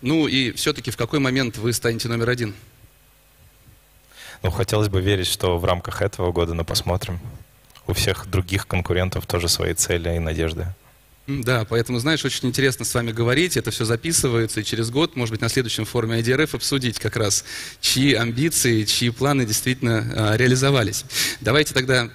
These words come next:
Speaker 1: двинемся дальше. Татьяна Умряева, Яндекс.Маркет, у вас тоже амбициозные планы и очень интересный подход к, а, их реализации.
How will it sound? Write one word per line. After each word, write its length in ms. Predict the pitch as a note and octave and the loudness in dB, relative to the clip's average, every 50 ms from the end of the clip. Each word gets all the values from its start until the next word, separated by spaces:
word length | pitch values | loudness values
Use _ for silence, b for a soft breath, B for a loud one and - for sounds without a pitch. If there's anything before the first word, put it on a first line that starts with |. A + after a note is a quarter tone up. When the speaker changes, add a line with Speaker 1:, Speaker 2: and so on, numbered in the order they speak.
| - | -4
Speaker 1:
двинемся 320 | - B2+ B2 A#2+ - B2 A2+ | -2 0 0 2 0 2 2
дальше. 260 | C3+ E3+ E3+ - - | 2 2 2 2 0
Татьяна 380 | A#2 A2+ - - B2+ A#2 A#2 | 0 0 2 0 0 0 0
Умряева, 400 | A#2 A#2 A#2+ D3 E3+ E3+ E3 C#3+ | 0 2 2 4 4 4 4 2
Яндекс.Маркет, 800 | B2 A2 A#2+ A#2+ A#2 A2+ A2+ - - C#3 C#3+ D#3+ - - B2 - | 2 2 2 0 0 0 0 0 2 2 2 2 2 0 0 0
у 40 | A2+ | 2
вас 140 | A2+ A#2 - | 2 2 2
тоже 200 | - B2 A#2 A2+ | 0 2 2 2
амбициозные 600 | A2 A2 A2+ - - C3 B2 A#2 A2+ A#2 A#2 A#2 | 0 0 -2 0 0 0 0 2 2 0 -2 0
планы 420 | C3+ C#3+ D#3 E3+ F3 D3+ B2+ A#2 | 2 2 2 4 4 4 2 2
и 200 | A2+ A#2+ B2 A#2+ | 2 2 2 4
очень 280 | A#2 C3 C3 - - B2 | 4 2 2 2 0 0
интересный 360 | A2 A#2+ B2+ C3 - C3 A#2+ | 0 2 0 0 0 -2 -2
подход 420 | - C3 - - - F3 B2 G2+ | -4 -2 -2 0 2 2 2 2
к, 220 | - - - - A#2 | -2 -8 -6 0 2
а, 240 | A#2 A2+ A2+ A2+ | 4 4 4 4
их 140 | A2+ A#2 - | 4 2 2
реализации. 680 | B2 A#2+ A#2+ A#2+ B2+ B2 D3 B2 G#2+ - - - G2+ F2+ | 2 2 4 4 4 2 2 0 0 0 0 -2 -2 -2